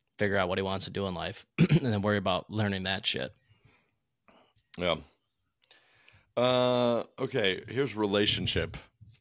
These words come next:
Speaker 1: Mm.
Speaker 2: A relationship question.
Speaker 1: You should be good at this one.
Speaker 2: Oh, I'm, I'm the best. Well, this actually,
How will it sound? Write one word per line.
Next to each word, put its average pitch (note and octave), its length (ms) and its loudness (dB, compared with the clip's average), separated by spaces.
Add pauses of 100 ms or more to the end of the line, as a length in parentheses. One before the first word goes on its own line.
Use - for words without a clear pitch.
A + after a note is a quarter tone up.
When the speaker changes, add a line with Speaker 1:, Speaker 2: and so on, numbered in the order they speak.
(160)
Speaker 1:
Mm. C#3 600 6
Speaker 2:
A G2 60 6
relationship F#2+ 680 2
question. E2 480 -4 (1700)
Speaker 1:
You C3+ 100 4
should C3+ 180 0
be A2+ 160 0
good A2+ 180 0
at G#2 120 -2
this A#2+ 240 -4
one. A2 220 -4 (340)
Speaker 2:
Oh, A#2 160 0
I'm, G2 320 0
I'm F#2+ 60 -12
the F#2 60 -6
best. E2+ 420 0 (840)
Well, E3+ 220 4
this D3+ 280 0
actually, C3 600 2